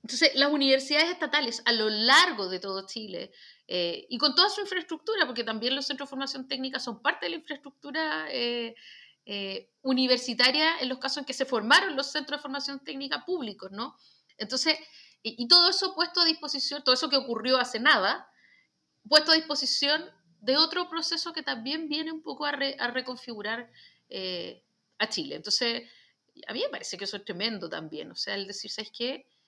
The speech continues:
Eh, no importa", como si el gobierno no cumple con su deber, <laughs> un poco, eh, ahí está, las universidades son suyas, y eso a mí me parece hermoso,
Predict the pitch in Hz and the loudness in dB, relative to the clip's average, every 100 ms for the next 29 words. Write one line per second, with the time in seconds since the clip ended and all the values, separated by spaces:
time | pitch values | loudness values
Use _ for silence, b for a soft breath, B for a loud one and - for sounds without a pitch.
0 | _ _ - 185 170 - - - _ _ | _ _ -8 -6 -6 -8 -12 -18 _ _
1 | _ _ _ _ _ _ 214 - 226 - | _ _ _ _ _ _ -8 0 0 0
2 | - - - - 208 240 220 214 240 254 | -10 -14 -8 -6 -2 0 2 2 2 0
3 | 262 262 262 247 196 240 - _ - 214 | -2 -2 -4 -4 -6 -6 -10 _ -12 -8
4 | - 226 202 220 240 - - - - _ | -4 -2 0 0 -2 -6 -8 -8 -10 _
5 | _ _ 202 220 220 247 285 B B B | _ _ -12 -10 -8 -8 -10 B B B
6 | B - 190 185 175 - - _ _ _ | B -12 -8 -6 -6 -8 -14 _ _ _
7 | _ - 220 - - - - _ _ _ | _ -4 -4 -4 -12 -14 -20 _ _ _
8 | - 202 208 202 214 208 202 - 156 - | -8 -4 -2 -4 -4 -6 -6 -8 -8 -8
9 | 190 247 285 403 - - - - - 403 | -4 -2 -2 -4 -8 -12 -16 -12 -10 -8
10 | 381 254 214 202 220 - 320 | -8 -8 -8 -6 -4 -4 -8